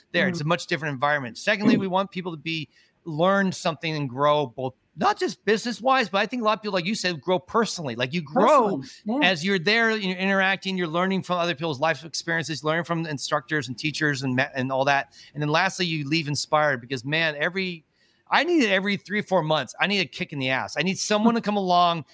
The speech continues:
Speaker 1: and just give me that fire, re-, reignite that fire, because it's so easy. If you just work by yourself for a year or more,
Speaker 2: Yeah.
Speaker 1: the energy is going to continue to drop. So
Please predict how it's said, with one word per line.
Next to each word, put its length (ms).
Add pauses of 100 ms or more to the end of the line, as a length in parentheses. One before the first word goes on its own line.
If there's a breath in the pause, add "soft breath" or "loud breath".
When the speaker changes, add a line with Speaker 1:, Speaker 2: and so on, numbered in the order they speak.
(140 loud breath)
Speaker 1:
and 160
just 460
give 200
me 180
that 280
fire, 460
re-, 420
reignite 520
that 200
fire, 300
because 300
it's 180
so 240
easy. 480 (240 soft breath)
If 140
you 100
just 140 (160)
work 260
by 80
yourself 480
for 80
a 40
year 480
or 80
more, 380 (260 soft breath)
Speaker 2:
Yeah. 220 (240)
Speaker 1:
the 120
energy 340
is 60
going 180
to 80
continue 400
to 40
drop. 360
So 240